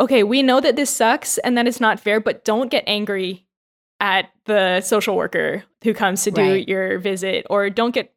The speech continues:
Speaker 1: angry at the judge because that's not gonna help your case."
Speaker 2: Right, and it's not, i-, it's just
Speaker 1: Yeah.
Speaker 2: the system. It's a system, and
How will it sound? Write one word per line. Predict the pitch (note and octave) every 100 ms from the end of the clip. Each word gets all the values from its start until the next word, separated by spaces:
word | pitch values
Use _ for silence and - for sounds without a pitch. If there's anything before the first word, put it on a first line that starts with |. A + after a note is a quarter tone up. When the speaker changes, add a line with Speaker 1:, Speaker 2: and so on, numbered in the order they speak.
| _
Speaker 1:
angry | G#3+ G#3+ G3+ G3
at | -
the | F#3+
judge | F#3 F3 E3+ F#3
because | G#3 G3+ F#3
that's | F#3 G3
not | F3 F#3
gonna | F3+
help | - -
your |
case." | - - F#3+ - - _ _ _ _ _
Speaker 2:
Right, | F#3+ G3 D#3 -
and | F3+
it's | F#3 G3+
not, | G#3+ - _ _ -
i-, | G3+
it's | A3 - -
just | A3+
Speaker 1:
Yeah. | -
Speaker 2:
the |
system. | G3 - A3 - C#3+ -
It's | E3+
a |
system, | E3+ - G#3 - C#3 G#2 -
and | D#3+ D#3 B2